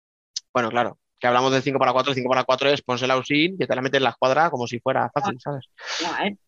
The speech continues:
Speaker 2: Totalmente. Mm.
Speaker 1: Mm.
Speaker 2: Pero como dices, al final fue el, el reflejo de lo que están siendo los dos equipos en la temporada.
Speaker 1: Mm.
Speaker 2: O sea, yo creo que son los más irregulares,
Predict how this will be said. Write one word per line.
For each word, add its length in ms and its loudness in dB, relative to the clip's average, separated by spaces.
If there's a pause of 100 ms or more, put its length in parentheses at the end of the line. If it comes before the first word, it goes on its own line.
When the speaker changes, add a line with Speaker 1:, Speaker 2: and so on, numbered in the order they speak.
(120)
Speaker 2:
Totalmente. 580 -6 (300)
Mm. 120 -4 (140)
Speaker 1:
Mm. 200 -6
Speaker 2:
Pero 140 -2
como 140 2
dices, 280 0
al 100 -2
final 240 2
fue 160 0
el, 240 0
el 440 2
reflejo 800 -2
de 220 0
lo 140 0
que 80 -2
están 220 -2
siendo 160 0
los 120 0
dos 160 0
equipos 640 -4 (180)
en 180 0
la 120 0
temporada. 540 -4 (760)
Speaker 1:
Mm. 100 -4
Speaker 2:
O 40 -6
sea, 100 -2
yo 60 4
creo 140 2
que 120 -2
son 140 2
los 180 4
más 220 0
irregulares, 840 2